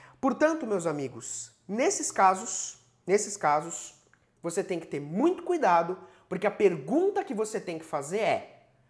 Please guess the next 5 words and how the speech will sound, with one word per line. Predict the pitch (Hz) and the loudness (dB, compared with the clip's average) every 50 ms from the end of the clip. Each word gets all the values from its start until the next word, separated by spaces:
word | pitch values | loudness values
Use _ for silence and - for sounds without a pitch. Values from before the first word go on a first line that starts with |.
| _ _ _ _ _ _ - | _ _ _ _ _ _ -2
a | 165 165 160 | 0 0 0
decisão | 151 151 208 285 339 - - - 269 214 170 185 170 147 139 123 110 - - _ _ _ _ _ _ | 0 0 0 0 0 0 -2 -6 -6 -4 -4 -2 -2 -2 -4 -6 -10 -14 -20 _ _ _ _ _ _
poderia | - 240 233 196 202 190 202 233 247 233 180 143 117 - | 12 12 12 12 12 12 12 8 4 2 2 2 0 0
ser | - - - 156 143 139 | -4 -4 -2 -2 -2 -2
diferente? | 131 135 - - 156 151 180 180 151 117 - - - - - _ | -6 -10 -8 -4 0 2 2 2 0 -2 -8 -10 -14 -14 -16 _